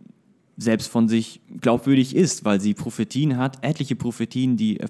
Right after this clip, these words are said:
bereits erfüllt worden sind, was eben zeigt, dass es tatsächlich das Wort Gottes ist, ja. Und Gott, der nicht lügen kann und allwissend ist, der wird das Glaubwürdigste schreiben, ja. Also das, was wir in der Bibel finden, ist wahr und glaubwürdig.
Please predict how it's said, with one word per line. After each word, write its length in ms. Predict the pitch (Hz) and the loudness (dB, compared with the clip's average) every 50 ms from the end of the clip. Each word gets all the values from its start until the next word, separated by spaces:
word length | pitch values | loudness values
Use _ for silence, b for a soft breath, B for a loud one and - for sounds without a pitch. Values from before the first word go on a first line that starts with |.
| - | -6
bereits 300 | - 117 117 117 117 - | -4 -2 0 -2 -2 -4
erfüllt 400 | 127 - - 175 226 233 - - | -6 -4 -2 0 0 0 -2 -6
worden 240 | - 104 98 95 92 | -6 -4 -4 -4 -2
sind, 260 | 101 104 117 127 123 | -2 -2 -2 -2 -2
was 180 | 104 104 - - | -6 -6 -6 -4
eben 200 | - 107 110 104 | -2 -2 -2 -2
zeigt, 420 | - - 101 104 113 127 - B B B B B B B B B B _ - | -2 -4 -4 -4 -4 -4 -6 B B B B B B B B B B _ -6
dass 260 | 107 107 113 - - | -6 -6 -6 -6 -6
es 160 | 101 110 - | -6 -6 -4
tatsächlich 460 | - 123 120 - 147 143 131 147 143 | -4 -4 -2 0 -2 -2 0 -2 -4
das 200 | - 127 - - | -4 -6 -6 -4
Wort 240 | 117 120 120 - - | -4 -4 -4 -4 -4
Gottes 300 | - 143 165 131 107 - | -4 -2 -2 -2 -4 -4
ist, 240 | - - - - - | -6 -8 -10 -10 -10
ja. 140 | - - 82 | -8 -6 -4
Und 240 | 90 101 104 98 - | -2 -2 -2 -2 0
Gott, 260 | 117 120 127 - - | 0 0 0 0 2
der 80 | 110 98 | 2 4
nicht 160 | 98 98 - | 2 2 2
lügen 320 | 107 127 160 185 190 160 | 2 2 4 4 4 2
kann 220 | - - 139 151 143 | 2 0 0 0 0
und 120 | 113 - | 0 0
allwissend 460 | - 120 104 98 117 131 - 156 - | 0 0 2 2 2 2 2 0 0
ist, 260 | 98 151 170 - B B B B B B B B - | 0 0 -2 -2 B B B B B B B B -4
der 120 | - 95 90 | -2 0 0
wird 120 | 117 - 120 | 0 0 0
das 120 | 104 - | -2 -2
Glaubwürdigste 600 | - 101 98 104 - - 113 117 113 - - 120 | 2 2 2 4 4 2 2 2 2 2 0 -4
schreiben, 480 | - - - 185 208 170 98 90 85 82 | -2 -2 0 0 0 2 0 0 0 0
ja. 180 | 87 117 123 | 0 0 0
Also 240 | - - - 98 95 | -2 -4 -4 -6 -6
das, 180 | - 98 - - | -6 -6 -6 -6
was 120 | 98 - | -4 0
wir 60 | 101 | 0
in 20 | 101 | 2
der 60 | 98 | 2
Bibel 200 | - 107 117 123 | 4 4 2 2
finden, 280 | 117 - 123 120 113 107 | 2 0 0 0 2 0
ist 260 | - - - - - | -2 -6 -12 -10 -8
wahr 360 | 92 90 92 98 107 - - - | -6 -4 -2 -2 -4 -6 -6 -6
und 160 | 104 107 101 | -4 -4 -2
glaubwürdig. 600 | - 107 110 113 - - - - - - - - | -2 0 -2 -2 -2 -4 -8 -8 -8 -10 -14 -20